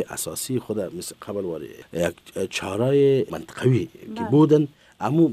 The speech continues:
Speaker 1: پرستیژ خود پس گرفته. متاسفانه بعض مشکلات امنیتی است که ما رو با چین، ما
Speaker 2: چقدر امی،
Speaker 1: چین
Speaker 2: آقای شمس، چالش ها، مشکلات امنیتی، صد راه کارهای شما می‌شه؟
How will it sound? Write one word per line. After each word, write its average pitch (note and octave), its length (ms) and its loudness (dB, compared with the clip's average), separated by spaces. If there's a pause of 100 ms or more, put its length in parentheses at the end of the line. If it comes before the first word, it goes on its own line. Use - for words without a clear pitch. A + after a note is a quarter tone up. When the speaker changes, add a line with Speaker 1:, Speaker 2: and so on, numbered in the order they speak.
(120)
Speaker 1:
پرستیژ B2+ 380 0
خود B2 220 -2
پس F#2+ 240 -8
گرفته. - 380 -14 (320)
متاسفانه C#3 460 0
بعض B2+ 220 2
مشکلات A#2+ 400 -4
امنیتی G2+ 400 -2
است A#2 280 -4
که G2 80 -6
ما G#2 100 0
رو F#2+ 80 -4
با C#2 140 -10
چین، G#2 360 -10
ما F#2+ 120 -4
Speaker 2:
چقدر C#4 440 0
امی، C#4 320 0 (100)
Speaker 1:
چین F#3 200 2
Speaker 2:
آقای A#3 340 -6
شمس، A#3 400 -6 (540)
چالش A3 360 -6
ها، A3 260 -2
مشکلات G#3+ 640 -8
امنیتی، G#3+ 600 -6 (380)
صد E4 180 -4
راه C#4 380 -2 (160)
کارهای C4 300 -2
شما G#3 260 -8
می‌شه؟ - 340 -14